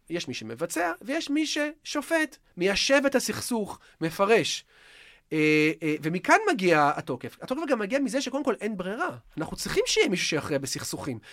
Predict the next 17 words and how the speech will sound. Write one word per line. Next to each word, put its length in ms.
בכל 300
חברה, 400
בין 120
אם 80
זו 100
חברה 280
מודרנית 440
או 60
חברה 240
פרה-מודרנית, 680
יש 140
לה 60
מנגנון 380
כזה 180
של 160
יישוב 260
סכסוכים. 560